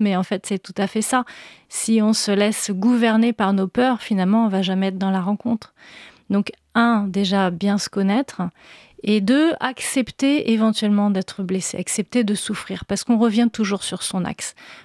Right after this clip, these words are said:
On a une plasticité neuronale, on a une flexibilité naturelle qui nous permet de revenir sur son axe de confiance et d'amour. Voilà, donc le plus possible être dans l'acceptation de la rencontre et ne pas se fermer par rapport à des peurs.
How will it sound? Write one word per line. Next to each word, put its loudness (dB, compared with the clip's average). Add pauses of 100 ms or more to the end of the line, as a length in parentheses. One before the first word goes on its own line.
(100)
On 4
a 4
une 4
plasticité 0
neuronale, 2
on 4
a 2
une 2
flexibilité -2
naturelle 0
qui -4
nous 4
permet 2
de 0
revenir 2
sur -8
son 0
axe 0
de -2
confiance -2
et -6
d'amour. -4 (1400)
Voilà, 0
donc 0
le 4
plus -2
possible -2
être 0
dans 2
l'acceptation 0
de 4
la 2
rencontre 0 (680)
et 4
ne 4
pas 0
se -2
fermer 2
par -2
rapport -2
à 0
des -2
peurs. -12